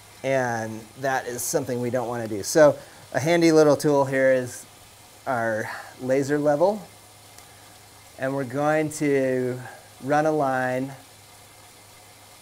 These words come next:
kind of at the center point of Bart's foot,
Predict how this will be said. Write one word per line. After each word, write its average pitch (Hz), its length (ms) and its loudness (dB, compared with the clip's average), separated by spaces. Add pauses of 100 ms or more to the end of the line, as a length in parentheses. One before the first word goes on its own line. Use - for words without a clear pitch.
(1600)
kind 165 180 0
of 165 80 2
at 156 100 0
the 139 80 -6
center 170 360 2
point 151 360 0
of 113 200 -2
Bart's 123 360 2
foot, 120 580 0